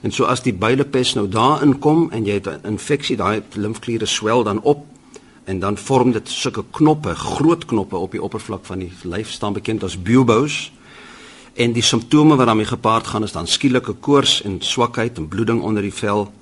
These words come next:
en in ander organe. En as dit nou nie behandel word nie, dan kan die bakterie versprei na jou bloed toe om dan die septisemiese of bloedvergiftende pes vorm te gee.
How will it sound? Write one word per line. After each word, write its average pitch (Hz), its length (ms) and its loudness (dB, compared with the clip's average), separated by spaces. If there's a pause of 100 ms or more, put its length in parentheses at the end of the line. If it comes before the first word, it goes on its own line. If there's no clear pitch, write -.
(340)
en 117 120 0
in 98 120 0
ander 107 260 -2
organe. 131 640 2 (800)
En 123 100 2
as 120 160 0
dit 120 140 0
nou 160 100 2
nie 175 100 2
behandel 127 400 2
word 110 280 0
nie, 127 80 -2
dan 104 200 -4
kan 110 160 -4
die 110 100 0
bakterie 110 460 -4
versprei 104 420 -6
na 101 140 -4
jou 95 160 -4
bloed 135 300 0
toe 160 120 2
om 107 100 2
dan 92 200 -2
die 90 360 -8
septisemiese 139 1080 2 (160)
of 87 200 -8
bloedvergiftende 123 840 -2
pes 123 400 -2
vorm 120 340 0
te 117 100 -8
gee. 139 300 -4